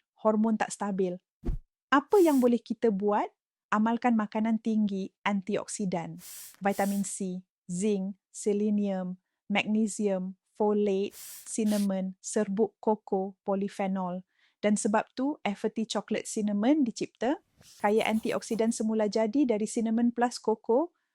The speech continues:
ada zinc, selenium, magnesium, D-chiroinositol, bantu turunkan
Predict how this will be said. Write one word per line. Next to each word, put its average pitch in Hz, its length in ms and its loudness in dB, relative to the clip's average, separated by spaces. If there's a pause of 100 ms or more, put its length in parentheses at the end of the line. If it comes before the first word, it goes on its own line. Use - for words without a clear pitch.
(100)
ada 196 240 0
zinc, 254 480 0
selenium, 220 720 0
magnesium, 214 720 0
D-chiroinositol, 220 1400 -2
bantu 208 320 0
turunkan 214 480 -2